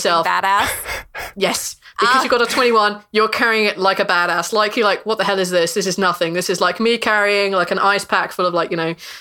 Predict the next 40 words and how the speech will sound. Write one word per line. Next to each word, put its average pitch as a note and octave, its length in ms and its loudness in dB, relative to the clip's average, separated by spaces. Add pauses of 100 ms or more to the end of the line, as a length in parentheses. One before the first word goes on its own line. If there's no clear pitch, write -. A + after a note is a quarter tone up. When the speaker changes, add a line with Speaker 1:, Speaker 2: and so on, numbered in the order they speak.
(140)
Speaker 1:
a E3 140 0
cooler A3 300 2
of F3+ 80 -2
beer E3+ 200 2
sort F3 180 0
of E3+ 100 -2
thing." E3+ 180 0
Like, D#3+ 180 -2
yeah, G#3 260 0
what? D#3+ 260 -2 (140)
<laughs> C4 220 0
Speaker 2:
Ladies B3 300 0
Speaker 1:
Um, G3+ 180 2
Speaker 2:
with - 80 -6
muscles. - 500 -2 (240)
Speaker 1:
<laughs> - 280 -14
Yeah, G#3 260 2
ladies F#3+ 280 0
with G3+ 80 -2
muscles. F3 340 -2 (800)
We'll F3+ 120 -8
take F3 240 -6
that. - 280 -2 (160)
Um, G3+ 300 0
okay, C4+ 280 2
yeah, B3+ 120 2
you A#3+ 180 0
see, B3 320 0
you A#3 120 -2
see C4 240 0
her A3 260 2
arriving G3+ 360 0
with G3 100 0
this F#3 120 0
big F#3 200 -2
box - 280 0
on F3+ 100 -2
her F3 120 -2
shoulder, E3 540 0
um, E3 400 0